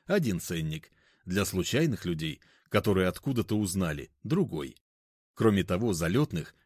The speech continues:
Регина Ильинична согласна была принимать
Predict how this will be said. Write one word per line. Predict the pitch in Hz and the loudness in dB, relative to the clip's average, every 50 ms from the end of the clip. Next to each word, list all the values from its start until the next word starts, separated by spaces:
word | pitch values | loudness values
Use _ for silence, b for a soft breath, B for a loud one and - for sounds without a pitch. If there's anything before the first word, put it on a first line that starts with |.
| - | -6
Регина | - 98 101 98 113 104 101 92 | -2 0 2 4 4 4 4 2
Ильинична | 85 92 127 160 156 139 - - 131 110 | 2 2 2 2 0 0 -2 -4 -4 -4
согласна | - 120 104 139 190 185 - 170 165 | -2 -2 0 0 0 -2 0 -2 -2
была | 151 151 147 139 131 | 0 0 -2 -2 -2
принимать | - 107 113 113 113 120 151 151 - | -2 -2 -2 0 0 0 -2 -2 -4